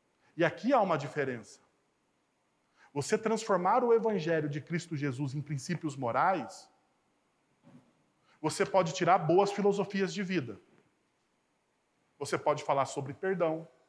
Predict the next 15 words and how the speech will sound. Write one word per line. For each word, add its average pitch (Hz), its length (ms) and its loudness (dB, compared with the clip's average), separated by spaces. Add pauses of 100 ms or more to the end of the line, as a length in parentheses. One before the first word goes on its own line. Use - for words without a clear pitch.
(280)
você 131 200 -4
pode 135 260 -2
falar 131 220 0
sobre 127 260 -10
casamento, 151 540 -4 (600)
você 147 220 -4
pode 143 280 -2
falar 139 200 0
sobre 127 280 -4
trabalho, 147 600 -2 (520)
você 143 220 -2
pode 151 280 0
falar 139 300 0
sobre 143 440 -6
empreendedorismo, 151 1000 -2